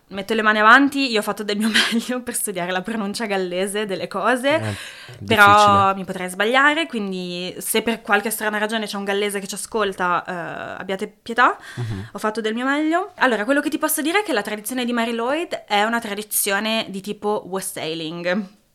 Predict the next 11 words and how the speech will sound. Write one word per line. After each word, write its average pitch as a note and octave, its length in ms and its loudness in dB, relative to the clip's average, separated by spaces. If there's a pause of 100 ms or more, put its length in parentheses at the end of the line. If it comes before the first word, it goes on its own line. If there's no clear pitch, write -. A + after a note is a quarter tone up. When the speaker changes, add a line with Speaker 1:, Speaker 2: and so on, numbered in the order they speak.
Speaker 2:
Ok. G2 300 -6
Speaker 1:
Del A3 160 2
folklore A3 460 0
appunto G3 320 -6
natalizio G#3 440 -4
invernale E3+ 560 -2
gallese, E3 460 -6
in A#3 240 -2
particolare C4+ 680 4
del E3+ 260 -2
Glamorgan C#4 680 4